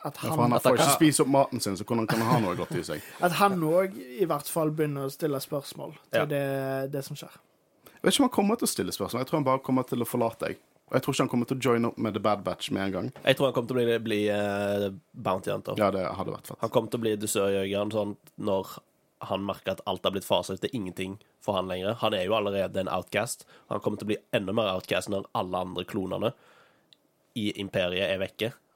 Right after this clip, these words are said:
Speaker 3: Og det er kun han og så Stormtroopers og T K Troopers. Ehm, da tror jeg han kommer til å forlate.
Speaker 2: Mm.
Speaker 3: Og da gå, eh, f-, for han kan ikke bli med Bad Batch igjen. Han har ikke den,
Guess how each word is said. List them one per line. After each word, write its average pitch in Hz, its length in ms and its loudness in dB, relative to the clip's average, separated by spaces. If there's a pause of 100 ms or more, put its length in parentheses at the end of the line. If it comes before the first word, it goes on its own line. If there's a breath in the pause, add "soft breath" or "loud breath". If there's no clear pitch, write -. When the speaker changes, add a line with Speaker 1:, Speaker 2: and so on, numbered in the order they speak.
(120)
Speaker 3:
Og 104 80 0
det 101 80 0
er 107 60 -14 (100)
kun 98 140 -2
han 92 260 -2
og 92 80 -8
så 95 160 -2 (160)
Stormtroopers 95 640 -6
og 98 340 -2
T 98 80 -8
K 90 160 -6
Troopers. 101 400 -8 (420 loud breath)
Ehm, 98 560 0 (1000 soft breath)
da 113 100 2
tror 113 180 -2
jeg 104 60 0
han 101 100 -2
kommer 95 200 -6
til 85 100 -10
å - 20 -8
forlate. 92 380 -4 (280 soft breath)
Speaker 2:
Mm. 101 280 0 (260)
Speaker 3:
Og 95 220 0
da 90 220 0
gå, 90 400 -2 (500 soft breath)
eh, - 600 -2 (340)
f-, - 340 -20
for 127 120 4
han 117 80 2
kan 110 160 0
ikke 127 180 -2
bli 113 140 0
med 98 120 -2
Bad 90 200 0
Batch 87 180 -2
igjen. 104 160 0
Han 101 100 -4
har 95 160 0
ikke 113 140 -6
den, 92 300 -2